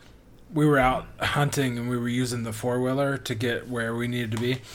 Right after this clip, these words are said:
So we got back to the truck on the four-wheeler, and he has me hop off. We put the ramps on the,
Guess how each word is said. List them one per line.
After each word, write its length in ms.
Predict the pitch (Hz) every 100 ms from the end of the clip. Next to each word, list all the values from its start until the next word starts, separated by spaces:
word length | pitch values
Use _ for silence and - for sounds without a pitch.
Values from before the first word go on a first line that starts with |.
| - -
So 180 | - 165
we 140 | 139 135
got 220 | 151 131
back 240 | 143 139
to 100 | -
the 140 | 127 117
truck 360 | - 151 143 -
on 160 | 131
the 80 | 131
four-wheeler, 560 | - 139 131 120 117 110 - - -
and 300 | 123 117 107 -
he 140 | - 160
has 180 | 147 131
me 120 | 156
hop 300 | 113 139 135
off. 320 | 143 131 -
We 80 | 127
put 220 | 127 139
the 100 | 127
ramps 460 | 110 127 139 113 -
on 220 | 120 117
the, 320 | 113 104 101